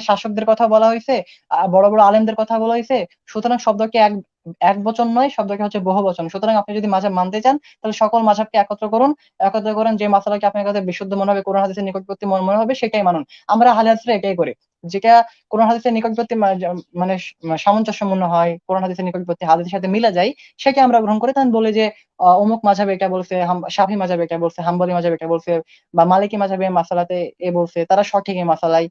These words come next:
কোরআন হাদিসের নিকটবর্তী, কারণ তারা কোরআন হাদিস থেকেই তো গবেষণা করে বের করছে, তাই না?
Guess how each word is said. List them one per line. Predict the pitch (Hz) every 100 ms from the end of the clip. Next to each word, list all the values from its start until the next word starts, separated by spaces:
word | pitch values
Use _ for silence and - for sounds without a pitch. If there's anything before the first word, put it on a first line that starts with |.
| _ -
কোরআন | 202 196
হাদিসের | 196 185
নিকটবর্তী, | 190 185 175 170 - 170
কারণ | 170 175 175 _ -
তারা | 196
কোরআন | 208 220 226
হাদিস | 226 220
থেকেই | - 233 294
তো | 294
গবেষণা | 233 233 233 226
করে | 220
বের | 208 196
করছে, | 180 170
তাই | 196
না? | 254 294